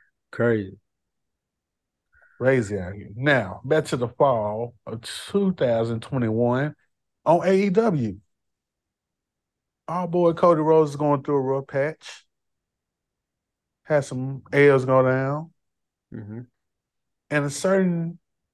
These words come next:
Speaker 2: four horseman was kinda mad at him and frustrated with him. The enforcer, A K A Arn Anderson, decides to give a pep talk to Cody.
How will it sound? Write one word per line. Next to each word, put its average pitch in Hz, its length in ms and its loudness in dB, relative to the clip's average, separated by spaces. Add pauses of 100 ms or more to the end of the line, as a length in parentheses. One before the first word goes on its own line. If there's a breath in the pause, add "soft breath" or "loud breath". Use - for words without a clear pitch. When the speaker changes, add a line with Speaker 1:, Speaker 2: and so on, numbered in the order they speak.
(140)
Speaker 2:
four 175 320 2
horseman 160 680 2
was 131 180 -6
kinda 170 280 -4
mad 185 380 2
at 101 160 0
him 87 100 -14 (1000)
and 131 180 -10
frustrated 127 520 0
with 101 200 -8
him. - 100 -18 (2750)
The 147 120 0
enforcer, 160 640 2
A 151 80 2
K 147 220 0
A 135 80 2
Arn 135 420 -2
Anderson, 139 460 -4
decides 139 920 -2 (800)
to 78 80 -14
give 123 200 0
a 123 80 -2
pep 165 320 -2
talk 135 400 -2
to - 80 -14
Cody. 175 540 -4